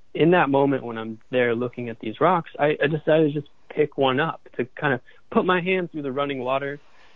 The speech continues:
grab one and pick it up. And when I held it in my hand, I just, it al-, it was almost like, because I was so sad,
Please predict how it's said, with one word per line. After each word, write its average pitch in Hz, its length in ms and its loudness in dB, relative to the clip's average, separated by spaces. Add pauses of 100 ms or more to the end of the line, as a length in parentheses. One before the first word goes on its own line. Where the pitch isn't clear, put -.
(120)
grab 143 280 0
one 147 200 -6
and 110 140 -14
pick 143 180 -10
it 123 80 -8
up. 156 240 -8
And 113 220 -8 (1000)
when 135 120 -4
I 131 220 -4 (120)
held 160 260 2
it 151 40 -2
in 143 60 -8
my 127 140 -2
hand, 151 440 -4 (140)
I 127 40 -10
just, 131 280 0 (1400)
it 165 140 -2
al-, 190 160 2
it 208 80 0
was 185 80 -6
almost 226 260 -2
like, 160 220 0
because 160 360 -4
I 151 60 0
was 135 180 -2 (140)
so 139 220 -2 (100)
sad, 156 480 -4